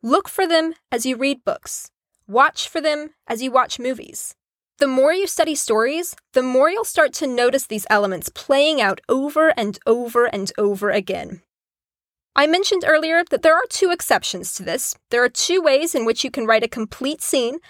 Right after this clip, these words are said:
that doesn't include all of these elements. Those two exceptions are a scene that begins in medias res and a scene that ends on a cliffhanger. A scene that begins in medias res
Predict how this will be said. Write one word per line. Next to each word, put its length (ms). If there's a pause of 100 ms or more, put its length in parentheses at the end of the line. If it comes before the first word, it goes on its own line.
(120)
that 160
doesn't 380
include 340
all 160
of 80
these 160
elements. 480 (400)
Those 240
two 140
exceptions 600
are 60
a 60
scene 280
that 120
begins 340
in 200
medias 420
res 520
and 160
a 40
scene 520
that 160
ends 300
on 120
a 40
cliffhanger. 540 (800)
A 100
scene 320
that 80
begins 440
in 220
medias 420
res 360